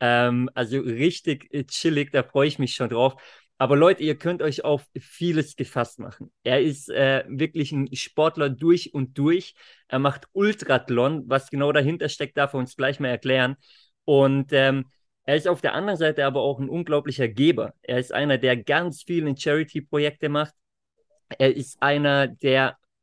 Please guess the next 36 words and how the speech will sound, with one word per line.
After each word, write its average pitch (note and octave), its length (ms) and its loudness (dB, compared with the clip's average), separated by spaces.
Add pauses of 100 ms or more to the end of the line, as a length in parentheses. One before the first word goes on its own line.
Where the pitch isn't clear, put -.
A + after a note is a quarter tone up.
wahrscheinlich, D3+ 720 -4 (420)
ja, A2 380 -14
wenn C3+ 220 -2
ich D3 100 -4
so E3 100 -2
überleg, D3+ 420 2
einer, D#3 360 -2
der, B2+ 280 -4
der B2+ 220 -2
so D#3+ 320 2
ein C3 220 -4
krasses - 720 -8
Wissen B2 420 -6
hat, G#2+ 160 -6 (400)
der A#2+ 140 2
so C#3+ 200 2
viele C3+ 300 4
Bücher B2 600 -2
liest D#3+ 420 -4 (240)
und, C#3 460 2
ähm, C3+ 480 0 (340)
das B2+ 240 -6
Besondere C#3+ 600 4
an B2+ 140 2
ihm C#3 240 -2
ist, D#3+ 200 -6 (200)
er B2+ 160 2
weiß F3+ 260 2
auch B2+ 120 -2
wirklich, D#3+ 380 0
welches D#3 380 2
Zitat D3 380 -2
aus C#3+ 180 -4
welchem C#3+ 320 0
Buch E3+ 220 2
kommt. A#2+ 240 -2